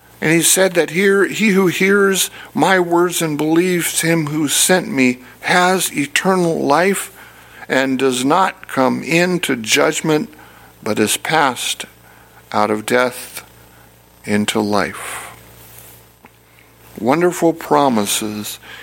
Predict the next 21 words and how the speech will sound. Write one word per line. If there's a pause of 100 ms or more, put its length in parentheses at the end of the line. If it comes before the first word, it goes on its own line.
he
made
to
those (200)
who
have
trusted
him. (2750)
So
that's
the
Jesus (1800)
that
we're
exhorted
to
consider
in
Hebrews
chapter
three,